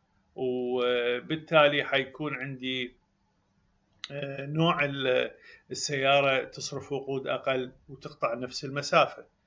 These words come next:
يعني كثير من التطبيقات، يعني كل وحدة إذا تفكرون بها تلقون التطبيقات مالتها جدًا كثيرة.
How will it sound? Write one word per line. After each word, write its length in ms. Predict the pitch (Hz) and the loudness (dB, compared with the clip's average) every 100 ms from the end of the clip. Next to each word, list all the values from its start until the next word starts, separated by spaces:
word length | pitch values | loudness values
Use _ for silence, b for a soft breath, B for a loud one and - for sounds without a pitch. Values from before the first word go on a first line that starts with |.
| _ _ 175 | _ _ 2
يعني 220 | 190 202 | 4 4
كثير 320 | 202 240 208 | 2 2 2
من 120 | 160 | 0
التطبيقات، 880 | 143 - 135 143 139 139 139 131 - | -2 0 0 0 0 4 4 2 -6
يعني 240 | 139 127 | -6 -6
كل 200 | 139 202 | -6 2
وحدة 220 | 185 139 147 | 2 4 4
إذا 160 | 139 | 4
تفكرون 480 | 127 151 - 160 160 | 2 -4 -4 -2 0
بها 120 | 160 | 0
تلقون 340 | 139 135 127 131 | -2 -4 -6 -6
التطبيقات 720 | 131 127 - 139 143 139 139 | -4 -4 -4 0 2 2 0
مالتها 400 | 131 131 - 131 | -2 -2 -4 -8
جدًا 480 | 127 117 123 120 - _ _ b b b b - | -8 -4 -2 -4 -8 _ _ b b b b -2
كثيرة. 540 | 185 180 147 - - | 0 4 4 2 -4